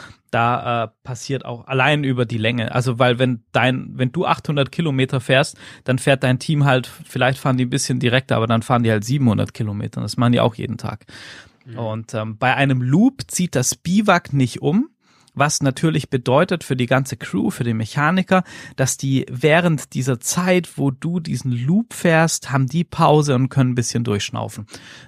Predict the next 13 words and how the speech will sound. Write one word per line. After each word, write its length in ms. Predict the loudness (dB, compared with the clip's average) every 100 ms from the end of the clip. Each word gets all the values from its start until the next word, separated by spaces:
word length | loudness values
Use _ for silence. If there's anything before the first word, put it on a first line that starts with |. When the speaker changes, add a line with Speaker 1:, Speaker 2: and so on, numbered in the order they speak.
| _
Speaker 1:
Das, 400 | 0 0 -2 -4
ähm, 540 | 2 4 4 0 -2 -6 _ -4
ist 260 | -4 -2
dieses 320 | -2 0 0 0
Jahr 160 | 0
deutlich 540 | 0 0 0 0 -4 -6 _
öfter 360 | -4 -4 -2 -4
zum 340 | -4 -6 -4 -8 _
Einsatz 440 | -6 -4 -6 -8 -10
gekommen 420 | -10 -8 -8 -6
bei 120 | -6
der 140 | -6
Dakar. 400 | -8 -10 -12 -14